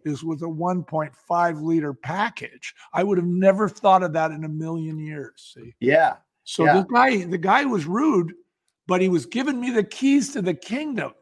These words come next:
Speaker 2: Yes. Yes. Because like you said, and this is what I was reading the book, I was, I was thinking,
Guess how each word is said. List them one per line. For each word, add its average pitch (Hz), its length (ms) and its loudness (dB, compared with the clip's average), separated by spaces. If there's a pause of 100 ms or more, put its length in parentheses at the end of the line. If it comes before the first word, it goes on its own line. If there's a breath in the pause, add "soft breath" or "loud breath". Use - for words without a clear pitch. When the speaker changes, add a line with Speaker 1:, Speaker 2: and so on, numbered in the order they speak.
(1400)
Speaker 2:
Yes. 135 760 0 (200)
Yes. 131 340 2
Because 135 360 0
like 160 260 4
you 165 100 2
said, 165 400 0
and 120 140 2
this 156 220 2
is 220 120 -10
what 180 120 -2
I 147 100 2
was 131 220 -4
reading 170 180 0
the 156 100 0
book, 196 280 -2
I 131 100 2
was, 120 220 -8 (140)
I 131 80 2
was 139 220 -2
thinking, 175 420 0